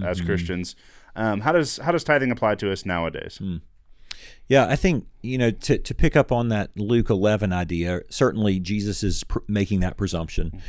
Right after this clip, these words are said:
Speaker 2: But I think the Bible, I think the New Testament writers,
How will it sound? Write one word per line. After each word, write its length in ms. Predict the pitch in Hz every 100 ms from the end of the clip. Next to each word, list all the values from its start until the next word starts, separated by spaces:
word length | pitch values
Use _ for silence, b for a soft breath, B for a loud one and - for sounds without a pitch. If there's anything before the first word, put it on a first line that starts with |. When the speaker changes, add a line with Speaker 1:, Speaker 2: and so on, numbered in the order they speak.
| B B B -
Speaker 2:
But 80 | 170
I 40 |
think 220 | - 277
the 60 | 311
Bible, 640 | 220 107 131 131 123 - - - _ - 110 - - -
I 80 | -
think 160 | 185
the 80 | 135
New 140 | 113 123
Testament 400 | 139 - 113 80
writers, 640 | 98 104 107 104 98